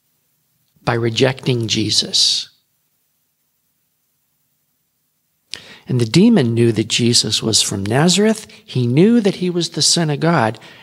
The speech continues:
But even if you know the exact truth, it doesn't save you. 'Cause demons didn't obey Jesus. And the only reason the demon left was because Jesus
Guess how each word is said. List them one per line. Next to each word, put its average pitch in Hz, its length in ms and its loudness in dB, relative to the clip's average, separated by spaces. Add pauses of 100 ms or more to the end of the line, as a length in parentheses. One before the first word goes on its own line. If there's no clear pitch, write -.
(800)
But 151 120 2
even 240 220 2
if 220 180 0
you 202 80 2
know 196 260 4
the 180 140 2
exact 165 520 -2
truth, 156 640 0
it 165 160 -6
doesn't 196 400 -2 (220)
save 113 400 -2
you. 139 280 -6 (2000)
'Cause 131 240 -4
demons 202 500 2 (360)
didn't 180 260 2
obey 143 320 2
Jesus. - 800 -2 (360)
And 120 100 -6
the 120 100 2
only 208 200 4
reason 190 380 2
the 147 80 -2
demon 160 280 0
left 143 440 -4 (360)
was 135 140 -2
because 131 440 -2
Jesus 131 840 0